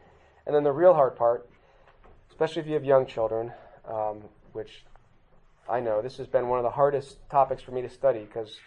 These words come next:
in my Christian life, one of the hardest things has been parenting and seeing how much grace I need to do it. Um, the real hard work comes in spending your days not growing weary in training your children.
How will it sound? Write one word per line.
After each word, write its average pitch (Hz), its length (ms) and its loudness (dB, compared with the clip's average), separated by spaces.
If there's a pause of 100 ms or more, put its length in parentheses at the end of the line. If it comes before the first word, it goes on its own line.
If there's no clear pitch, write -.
in 123 120 -8
my 127 120 -2
Christian 131 340 -10
life, 131 220 -2
one 127 80 -8
of 110 80 -10
the - 40 -14
hardest 139 280 -2
things 139 240 -6
has 113 140 -20
been 117 200 -12
parenting 131 540 -10 (380)
and - 100 -20
seeing 131 260 -2
how 123 160 -8
much 123 240 -8
grace 123 300 -8
I 120 80 -6
need 120 240 -8
to 123 60 -16
do 123 160 -6
it. 107 120 -8 (720)
Um, 117 400 2 (1500)
the 120 60 -6
real 156 220 6
hard 156 220 6
work 139 220 0
comes 131 200 -6
in 123 100 -8
spending 139 400 -2
your 135 100 -2
days 127 320 -6
not 120 220 -4
growing 120 360 -6
weary 123 460 -6
in 110 100 -14
training 117 440 -10
your 107 100 -12
children. 104 460 -14